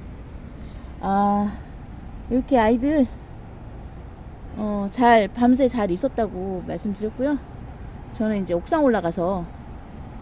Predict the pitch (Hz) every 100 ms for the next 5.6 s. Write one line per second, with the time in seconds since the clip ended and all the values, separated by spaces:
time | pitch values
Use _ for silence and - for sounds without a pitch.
0 | - - - - - - - - - -
1 | - 185 175 175 180 208 202 202 208 202
2 | 214 226 262 247 - - - - - -
3 | - - - - - 208 240 269 285 302
4 | 269 226 190 180 190 202 196 202 339 -
5 | 285 277 302 - 190 165